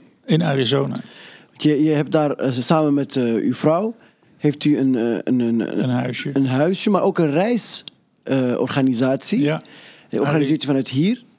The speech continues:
Speaker 1: Ja.
Speaker 2: En dan in het bijzonder gaat het om de Amerikaanse, de Native Americans, dus echt
Speaker 1: Ja,
Speaker 2: de,
Speaker 1: ja.
Speaker 2: de Indianen uit, uit Amerika, eh, van Amerika,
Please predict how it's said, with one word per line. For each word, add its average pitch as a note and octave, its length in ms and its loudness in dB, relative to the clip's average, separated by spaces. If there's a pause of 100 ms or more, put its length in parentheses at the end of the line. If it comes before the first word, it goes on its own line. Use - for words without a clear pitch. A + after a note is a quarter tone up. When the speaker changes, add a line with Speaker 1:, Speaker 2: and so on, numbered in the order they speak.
(140)
Speaker 1:
Ja. B2 180 -6 (200)
Speaker 2:
En E3 120 2
dan F3+ 100 2
in E3+ 120 0
het C#3+ 160 -2
bijzonder F#3+ 520 0
gaat G#3 240 -2
het - 220 -4
om F3 320 0 (120)
de C#3 160 -2
Amerikaanse, D3+ 840 0
de C#3 100 2
Native D#3 380 2
Americans, D3 480 2
dus B2+ 180 0
echt C#3 160 0
Speaker 1:
Ja, C#3 100 0
Speaker 2:
de, B2+ 120 -2 (260)
Speaker 1:
ja. C#3 100 -6
Speaker 2:
de C3 180 -2
Indianen D#3+ 760 0
uit, C#3 240 -2
uit A#2+ 240 -2
Amerika, C#3+ 560 0 (680)
eh, C3 140 -4 (340)
van D#3+ 200 2
Amerika, D#3+ 680 -2